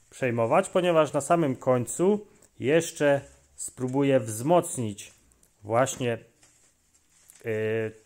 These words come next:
te elementy, które odstają troszkę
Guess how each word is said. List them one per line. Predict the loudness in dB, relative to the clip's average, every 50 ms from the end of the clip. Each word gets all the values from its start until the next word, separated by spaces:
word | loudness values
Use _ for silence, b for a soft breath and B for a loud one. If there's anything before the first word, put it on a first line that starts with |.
| _ _ _ _ _ _ _ _ _
te | -4 -2 -2 0
elementy, | 0 0 0 0 0 0 -2 -2 -2 -4 -6
które | -6 -4 0 2 4 4 4 2 -2 -12 _ _ _ _ _ _ _ _ _ _ _ -6
odstają | -6 -6 -4 -6 0 4 6 6 6 6 2 -2 -6
troszkę | -8 -6 -6 -6 -6 -2 2 4 4 4